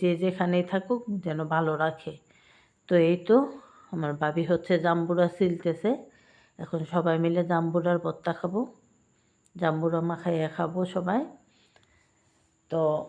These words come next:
অনেক মিষ্টি, অনেক মজা, মানে আমি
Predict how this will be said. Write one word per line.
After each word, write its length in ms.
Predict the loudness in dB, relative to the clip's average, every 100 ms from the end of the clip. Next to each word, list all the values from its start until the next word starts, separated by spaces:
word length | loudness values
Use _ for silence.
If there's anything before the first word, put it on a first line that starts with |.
| -14 _ _ _ _ _ _ _ _ _ _ _ _
অনেক 300 | 4 6 6 6
মিষ্টি, 420 | 6 6 4 6 6 4 -6 -18 -20 -20 _ _ _ _ _ _ _ _ _
অনেক 460 | -2 2 6 6 4 0 -16 -20 -6 2
মজা, 320 | 4 6 6 4 2
মানে 180 | 2 4 6
আমি 120 | 6